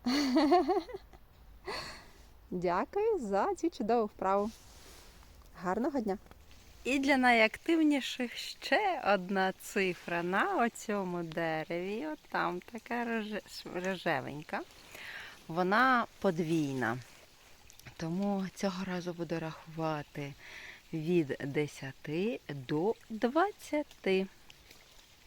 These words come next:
Поїхали? Відчуваєте? Вибрали інструмент. На дерево наведу.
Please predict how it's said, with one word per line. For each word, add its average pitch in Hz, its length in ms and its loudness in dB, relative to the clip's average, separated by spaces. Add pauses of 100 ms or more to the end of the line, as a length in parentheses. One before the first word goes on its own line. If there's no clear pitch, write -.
(1200)
Поїхали? 196 520 4 (2250)
Відчуваєте? 190 840 -4 (1400)
Вибрали 208 520 0
інструмент. 208 680 -4 (1800)
На 165 120 -4
дерево 139 460 -6
наведу. 135 640 -6